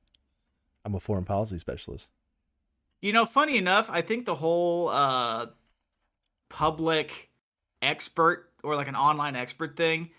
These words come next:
Speaker 2: really came to a head when Harambe died. Suddenly, everybody was an expert in everything from zoology to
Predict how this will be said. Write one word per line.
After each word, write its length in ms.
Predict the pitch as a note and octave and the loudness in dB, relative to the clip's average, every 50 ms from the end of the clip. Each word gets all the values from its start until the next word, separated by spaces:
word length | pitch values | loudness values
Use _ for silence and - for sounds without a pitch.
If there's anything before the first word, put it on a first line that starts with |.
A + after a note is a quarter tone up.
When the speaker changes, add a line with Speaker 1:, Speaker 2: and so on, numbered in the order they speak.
| _ _ _ - | _ _ _ -12
Speaker 2:
really 280 | - C#3 C#3 C#3 D3+ D3+ | -8 -6 -6 -4 -6 -6
came 240 | - - D#3+ D#3 D#3 | -6 -6 -6 -6 -4
to 100 | D#3 C#3 | -4 -6
a 40 | B2+ | -4
head 240 | C#3 C#3+ C#3+ C#3 | -4 -6 -6 -6
when 100 | C#3 C#3 | -8 -8
Harambe 500 | B2+ C3 C3 B2 A2+ A#2 A#2+ A2+ G#2+ G2+ | -8 -4 -2 -2 -2 -2 -2 -4 -8 -8
died. 300 | E2+ E2 F2 D2+ D2 D#2 - _ _ _ _ _ _ _ _ _ _ _ _ _ _ _ _ _ _ _ _ _ _ _ _ _ _ _ _ - | -8 -8 -8 -10 -10 -14 -18 _ _ _ _ _ _ _ _ _ _ _ _ _ _ _ _ _ _ _ _ _ _ _ _ _ _ _ _ -12
Suddenly, 540 | - - - E3 F3 F3+ F#3+ F#3+ G3 F#3+ F3+ | -6 -2 0 2 2 2 2 2 2 2 2
everybody 500 | - E3 E3+ E3 F3+ G3 F3+ G3 G3 F#3+ | 2 2 2 2 2 0 0 0 0 0
was 160 | F#3 E3 D3+ | 0 -2 -4
an 60 | D3 E3 | -8 -6
expert 400 | - D#3+ D3+ - - - E3 D3+ | -6 -6 -6 -6 -4 -4 -4 -4
in 100 | D3 D3+ | -2 0
everything 420 | D3 D3+ D#3 D#3 D#3 D3 D3 C3+ | 0 0 0 0 -2 -6 -6 -10
from 220 | C#3 - C3+ B2+ B2 | -10 -10 -10 -10 -10
zoology 960 | A#2+ A#2+ D3 D3 C#3 C#3+ D3 D#3 E3 E3+ F3 F3 D#3 C#3 D#3+ E3 E3 E3 E3 | -8 -6 -6 -2 4 6 6 8 8 6 4 2 -2 -2 0 0 2 2 0
to 400 | E3 - D#3 C3+ B2 A#2+ A#2 A2+ | -2 -4 -4 -4 -2 -4 -4 -6